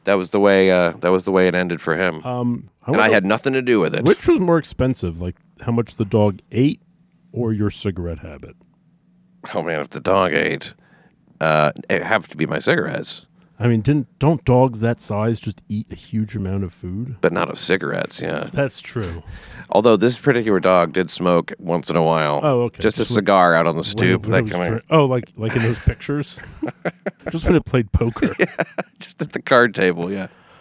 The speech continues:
Speaker 2: Um, my wife also loves pit bulls.
Speaker 1: Does she?
Speaker 2: She adores them.
Speaker 1: Oh, man.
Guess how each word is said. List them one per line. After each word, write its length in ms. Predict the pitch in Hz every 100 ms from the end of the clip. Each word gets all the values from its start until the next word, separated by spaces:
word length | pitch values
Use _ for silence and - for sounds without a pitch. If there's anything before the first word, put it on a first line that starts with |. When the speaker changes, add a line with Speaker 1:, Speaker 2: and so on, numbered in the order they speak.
| _ _ - -
Speaker 2:
Um, 500 | 143 147 147 147 135 _ -
my 160 | 160 240
wife 320 | 226 185 -
also 400 | - 156 - 135
loves 280 | 107 87 -
pit 260 | - 85
bulls. 540 | - 78 73 - - - -
Speaker 1:
Does 200 | 120 147
she? 300 | - - -
Speaker 2:
She 540 | - - 143 147 139 139
adores 640 | 110 104 131 135 143 113
them. 380 | 87 76 64 - _ _ -
Speaker 1:
Oh, 360 | 101 95 143 127
man. 460 | 139 180 160 139